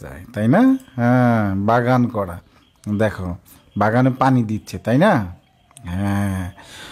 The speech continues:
ওর বাগান করা না অনেক পছন্দের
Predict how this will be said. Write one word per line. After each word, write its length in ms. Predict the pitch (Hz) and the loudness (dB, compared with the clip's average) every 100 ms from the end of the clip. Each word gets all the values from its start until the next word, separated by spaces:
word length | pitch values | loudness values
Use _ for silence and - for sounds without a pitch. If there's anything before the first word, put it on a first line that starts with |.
| - - - 101 | -20 -18 -2 0
ওর 100 | 113 107 | 2 2
বাগান 240 | 113 123 120 | 2 2 0
করা 200 | 120 113 113 | 0 0 2
না 80 | 151 151 101 - _ _ _ - | 2 2 -2 -8 _ _ _ -12
অনেক 420 | 170 202 214 226 - - | -8 -4 0 0 -2 -4
পছন্দের 420 | 135 - 113 101 | -2 0 0 -2